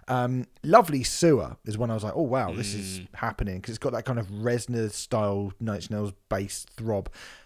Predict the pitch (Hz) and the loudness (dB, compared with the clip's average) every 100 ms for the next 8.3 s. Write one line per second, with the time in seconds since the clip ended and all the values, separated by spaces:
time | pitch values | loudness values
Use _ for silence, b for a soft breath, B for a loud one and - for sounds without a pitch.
0 | B - 170 240 220 156 135 120 - 127 | B -10 0 2 4 4 4 2 2 2
1 | 113 120 113 120 113 - 165 175 139 - | 4 0 0 -2 -4 0 2 2 0 -12
2 | _ 113 131 123 120 110 110 104 107 104 | _ -2 0 0 -2 -2 -4 -4 -2 -2
3 | 101 104 113 107 110 104 101 110 107 104 | -2 -2 -2 -2 0 -2 0 0 2 0
4 | 98 95 - 107 104 101 98 B B B | -4 -4 0 0 0 0 -2 B B B
5 | - 117 110 110 110 - _ _ _ _ | -10 -4 -2 -2 -4 -8 _ _ _ _
6 | _ _ _ _ _ - - 120 - 131 | _ _ _ _ _ -8 -2 0 2 0
7 | - 143 156 147 139 135 - - 85 113 | 2 2 4 4 2 0 0 -4 -2 4
8 | 131 120 | 4 4